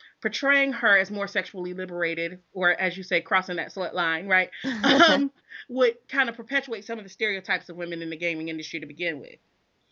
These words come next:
Speaker 1: right?
Speaker 2: Right.
Speaker 1: Um, so, you know, I think for me, and, and,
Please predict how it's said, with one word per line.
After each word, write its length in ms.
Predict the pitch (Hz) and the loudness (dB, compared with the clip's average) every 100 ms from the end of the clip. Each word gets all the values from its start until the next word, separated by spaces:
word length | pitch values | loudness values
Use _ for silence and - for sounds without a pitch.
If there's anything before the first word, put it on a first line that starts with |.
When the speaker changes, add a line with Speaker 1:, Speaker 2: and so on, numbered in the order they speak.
| _ _ _ 185 | _ _ _ 2
Speaker 1:
right? 360 | 185 190 - _ _ _ _ _ _ _ - | 4 4 0 _ _ _ _ _ _ _ 0
Speaker 2:
Right. 340 | 196 156 - - _ _ _ - | 0 0 -6 -20 _ _ _ 2
Speaker 1:
Um, 400 | 233 220 208 208 240 | 4 4 2 -4 -6
so, 280 | 254 220 | 0 0
you 160 | 214 233 | 2 0
know, 120 | 208 - | 0 -4
I 100 | 226 | -8
think 340 | 269 226 - _ _ _ - | -8 -8 -12 _ _ _ -2
for 140 | 285 | 0
me, 580 | 254 320 427 233 165 156 - - - | 2 0 0 -2 -4 -8 -14 -10 0
and, 200 | 226 226 233 | 0 0 0
and, 440 | 233 226 226 | 2 2 -2